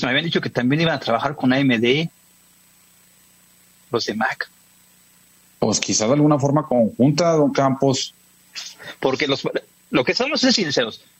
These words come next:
Speaker 1: los procesadores A M D en cierta manera so-, tienen mayor rendimiento que los de los Intel en ocasiones.
Speaker 2: ¿Los de Intel?
Speaker 1: Nada.
Speaker 2: Sí, les
Speaker 1: Sí.
Speaker 2: están ganando, les están ganando.
Speaker 1: Sí, lo que pasa es que el Intel es muy comercial,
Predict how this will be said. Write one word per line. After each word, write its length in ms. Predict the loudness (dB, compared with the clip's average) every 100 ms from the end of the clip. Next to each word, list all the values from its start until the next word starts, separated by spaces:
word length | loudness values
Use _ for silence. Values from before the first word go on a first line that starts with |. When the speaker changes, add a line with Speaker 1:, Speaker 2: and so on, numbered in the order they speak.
| _
Speaker 1:
los 80 | -2
procesadores 480 | -2 0 0 0 0
A 60 | 0
M 240 | -2 0
D 160 | 0 0
en 100 | -2
cierta 320 | -2 0 -2
manera 320 | 0 0 0
so-, 220 | -2 -4
tienen 260 | 0 0 0
mayor 280 | 2 2 2
rendimiento 580 | 0 2 0 0 -2 0
que 100 | 2
los 240 | 2 2
de 260 | -2 -2 -6 -16 _ _ _ -4
los 260 | 0 0
Intel 260 | 0 -2 -4 -6
en 140 | -8
ocasiones. 540 | -4 -2 -2 -4 -2 2
Speaker 2:
¿Los 220 | 2 2
de 60 | 2
Intel? 280 | 2 2
Speaker 1:
Nada. 200 | 2 0 -4 -12 -12 -14 -6
Speaker 2:
Sí, 180 | -2 2
les 140 | 2
Speaker 1:
Sí. 60 | 0
Speaker 2:
están 220 | 0 0
ganando, 480 | 2 4 4 4 4
les 260 | 2 2 0
están 280 | -2 0 2
ganando. 560 | 2 2 2 2 0 -8 _ _ _ _ _
Speaker 1:
Sí, 320 | -2 0 0 0
lo 120 | -2
que 120 | -2
pasa 220 | -2 -2 -2
es 80 |
que 100 | -2
el 380 | -4 -2 0 2
Intel 300 | 2 2 2
es 100 | 4
muy 120 | 4
comercial, 520 | 4 0 0 -2 -4